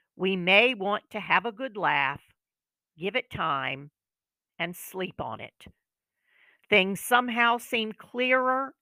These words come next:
and brighter in the morning light, and we won't risk those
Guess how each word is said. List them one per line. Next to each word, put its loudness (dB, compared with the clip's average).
and 2
brighter 4
in -4
the -2
morning -2
light, 0
and 6
we 0
won't 4
risk 0
those 2